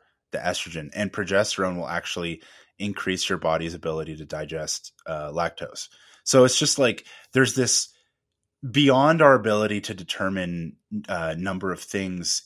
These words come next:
within the milk and then downstream of the causes of the milk, which seem to, you know, improve your health in, in all ways and improve the digestibility of the milk. So trying, getting to digest milk,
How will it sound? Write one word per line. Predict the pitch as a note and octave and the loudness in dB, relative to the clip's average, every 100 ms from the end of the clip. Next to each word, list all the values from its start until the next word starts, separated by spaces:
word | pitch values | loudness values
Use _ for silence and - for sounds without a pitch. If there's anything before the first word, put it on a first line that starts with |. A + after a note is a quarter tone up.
| - | -8
within | G#2 - G#2+ G2+ | -8 -6 -6 -4
the | |
milk | G2 F#2+ F#2+ - - | -4 -2 -4 -6 -10
and | F#2 | -8
then | F2+ F2+ | -6 -6
downstream | F2 F2+ F#2+ - - F2+ F2 | -4 -2 -2 -6 -6 -6 -6
of | E2 | -8
the | F2 | -10
causes | - F2 F2 F2 | -4 -4 -2 -6
of | D#2+ | -12
the | |
milk, | E2 D#2+ D#2 _ _ _ _ _ - | -10 -10 -12 _ _ _ _ _ -8
which | G#2 G2 - | -6 -2 -2
seem | A#2+ B2 | -2 -2
to, | C3 B2 F#2+ | -2 -2 -2
you | D#2+ F2+ | -4 -8
know, | E2+ | -8
improve | - G#2 - - D#3 C3+ | -8 -10 -8 -4 -2 0
your | G2+ | 0
health | G#2 G2+ - | 2 0 -2
in, | E2+ D#2+ - | -8 -8 -10
in | G2 | -10
all | - G2 F2+ | -6 -6 -6
ways | F2 F#2 F#2 F2 - | -6 -8 -10 -10 -8
and | A2+ | -8
improve | G#2 - B2 G2+ | -6 -6 -6 -4
the | |
digestibility | F#2+ F#2 F#2+ - F2 F2+ E2+ - | -6 -4 -6 -6 -8 -6 -8 -6
of | - A2 G2+ | -4 -4 -4
the | |
milk. | D#2+ D#2 - _ _ _ _ - | -8 -10 -12 _ _ _ _ -6
So | - G#2+ | 0 0
trying, | G#2 - A2 G2+ A2+ C3 B2+ _ _ _ - | 0 -2 2 4 4 0 -6 _ _ _ 4
getting | B2 C#3+ F#3 | 6 6 0
to | - E3+ | -2 -2
digest | A#2+ A2+ G2+ G2+ G#2 - | 4 4 4 2 0 -4
milk, | E2+ F2+ - | -4 -4 -6